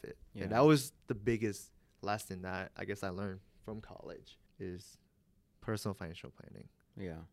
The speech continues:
Speaker 1: Yeah.
Speaker 2: Make money work for you.
Speaker 1: Yeah.
Speaker 2: Yeah.
Speaker 1: For sure.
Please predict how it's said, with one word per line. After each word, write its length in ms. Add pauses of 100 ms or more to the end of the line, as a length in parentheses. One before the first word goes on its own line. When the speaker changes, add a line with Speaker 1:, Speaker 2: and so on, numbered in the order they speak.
(180)
Speaker 1:
Yeah. 160 (300)
Speaker 2:
Make 160
money 260
work 200
for 100
you. 300
Speaker 1:
Yeah. 220 (200)
Speaker 2:
Yeah. 140 (260)
Speaker 1:
For 100
sure. 380